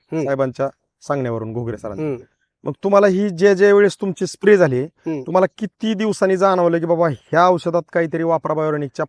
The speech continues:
Speaker 2: पॉवर आहे, असं तुम्ही स्प्रे घेतल्यानंतर किंवा सोडल्यानंतर तुम्हाला किती दिवसात जाणवलं की
Speaker 1: खत पाणी
Speaker 2: काहीतरी
Speaker 1: सगळं मी टाकलं का? खत सगळं टाकलं, जेवढं टाकायचं तेवढं टाकलं, फुगायचं बी मारलं औषध.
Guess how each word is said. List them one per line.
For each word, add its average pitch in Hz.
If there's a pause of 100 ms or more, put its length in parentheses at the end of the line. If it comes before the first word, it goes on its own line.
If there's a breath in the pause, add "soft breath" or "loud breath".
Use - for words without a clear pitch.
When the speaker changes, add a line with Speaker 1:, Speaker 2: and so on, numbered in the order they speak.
Speaker 2:
पॉवर 147
आहे, 139 (460)
असं 165
तुम्ही 175
स्प्रे 190
घेतल्यानंतर 147
किंवा 147
सोडल्यानंतर 151 (420)
तुम्हाला 170
किती 226
दिवसात 190
जाणवलं 175
की 160
Speaker 1:
खत 165
पाणी 185
Speaker 2:
काहीतरी 190
Speaker 1:
सगळं 208 (420)
मी 185 (120)
टाकलं 190
का? 120 (960)
खत 170
सगळं 180
टाकलं, 170
जेवढं 165
टाकायचं 156
तेवढं 160
टाकलं, 147 (580)
फुगायचं 175
बी 180
मारलं 165
औषध. 113